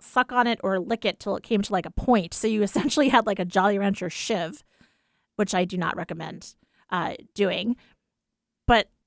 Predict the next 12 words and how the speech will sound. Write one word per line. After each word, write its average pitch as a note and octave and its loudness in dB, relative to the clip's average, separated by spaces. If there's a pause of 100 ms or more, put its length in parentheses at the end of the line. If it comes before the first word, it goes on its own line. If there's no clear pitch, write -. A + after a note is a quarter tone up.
(440)
like, A3 0 (260)
where G3 4
did E4 0
those C#4 4
go? - -8
I G3+ 2
haven't C#4 4
seen F3 -8
those D4+ 0
in A3+ 0
forever F3+ -8
either. B3 -8